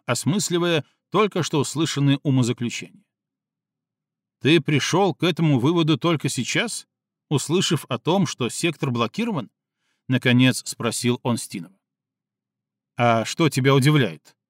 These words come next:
насторожился тот. "То, что ты практически мгновенно сопоставил и свел воедино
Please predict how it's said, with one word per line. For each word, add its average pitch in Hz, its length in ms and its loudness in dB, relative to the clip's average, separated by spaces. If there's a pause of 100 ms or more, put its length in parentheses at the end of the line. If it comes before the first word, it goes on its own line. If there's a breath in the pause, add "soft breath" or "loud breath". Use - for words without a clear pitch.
(120)
насторожился 120 720 0
тот. - 280 -20 (1600)
"То, 214 180 6
что 175 220 0
ты 208 240 0
практически 170 600 0
мгновенно 147 640 4
сопоставил 170 720 0
и 143 120 -4
свел 160 340 -2
воедино 151 680 0